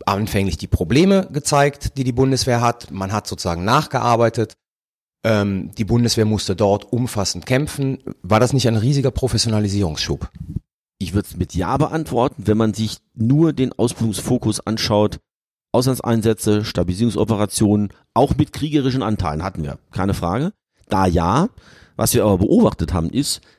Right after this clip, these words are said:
Speaker 2: dass wir in dem Kontext dessen, was wir so unter Bündnis- und Landesverteidigung verstehen, also klassische militärische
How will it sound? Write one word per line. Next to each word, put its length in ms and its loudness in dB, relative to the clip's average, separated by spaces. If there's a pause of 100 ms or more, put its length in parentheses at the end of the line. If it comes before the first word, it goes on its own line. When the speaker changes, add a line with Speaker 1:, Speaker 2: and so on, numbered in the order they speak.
Speaker 2:
dass 220 -4
wir 120 0
in 120 0
dem 160 0
Kontext 520 -4
dessen, 260 -2
was 200 0
wir 120 4
so 120 2
unter 260 -2
Bündnis- 520 -2
und 160 -2
Landesverteidigung 880 0
verstehen, 500 -4
also 260 2 (360)
klassische 680 2 (480)
militärische 920 2